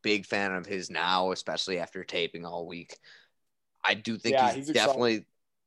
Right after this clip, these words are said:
Speaker 1: yeah, I do think he's definitely the sharper striker of the two. Way better strength of schedule. Um, I think he's gonna be able to handle Ewell wherever the fight goes. And this is one of
Speaker 2: Yeah.
Speaker 1: the only spots of the night where I think I'm gonna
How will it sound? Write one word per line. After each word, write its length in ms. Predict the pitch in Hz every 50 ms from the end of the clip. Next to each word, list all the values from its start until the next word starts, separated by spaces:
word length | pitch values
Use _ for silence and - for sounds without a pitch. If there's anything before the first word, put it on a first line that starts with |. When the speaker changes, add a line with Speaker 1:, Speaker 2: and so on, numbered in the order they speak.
| _ _ _ _ _ _
Speaker 1:
yeah, 160 | - 180 143 98
I 60 | -
do 100 | - 139
think 160 | 139 160 147
he's 80 | 127 104
definitely 300 | 127 120 117 107 117 107
the 80 | 98
sharper 400 | - - 120 107 104 - 101 101
striker 480 | - - - 104 95 98 - - 107 104
of 80 | 101
the 100 | 95 95
two. 520 | 95 - - 123 107 101 98 95 95 95 - _ _ _ _ _ -
Way 220 | 98 110 113 117
better 260 | 120 117 110 110 107
strength 360 | 98 - - 110 104 101 - 95
of 80 | 92
schedule. 840 | - - 101 95 95 87 95 95 92 92 92 92 90 87 87 90 - _ _ _ _ _ _ _ _ _
Um, 500 | - 95 90 87 87 87 87 85 82 - - _ _ _ _ _ _ _ -
I 80 | - -
think 180 | - 147 143
he's 100 | 170 170
gonna 140 | 156 180 175
be 100 | 165 160
able 120 | 156 147
to 80 | 143 147
handle 380 | 110 - 120 123 139 135 120 107
Ewell 360 | 101 101 107 110 113 113 113
wherever 240 | 107 107 110 110 113
the 100 | 107 104
fight 340 | - - 101 107 104 -
goes. 420 | - 92 92 101 98 - - - -
And 120 | - 98
this 140 | 101 107 110
is 300 | 131 139 135 123 107 - _
one 360 | 120 110 110 117 117 117 120
of 120 | 113 107
Speaker 2:
Yeah. 60 | 113 113
Speaker 1:
the 100 | 107 78
only 680 | 98 104 107 107 117 113 107 107 104 101 98 - _ _
spots 460 | - - - - 117 104 101 101 -
of 80 | - 101
the 80 | 101
night 260 | 95 98 98 98 85 -
where 120 | 92 87
I 80 | 85 87
think 200 | - 104 92 -
I'm 120 | 98 95
gonna 320 | 95 92 92 92 90 85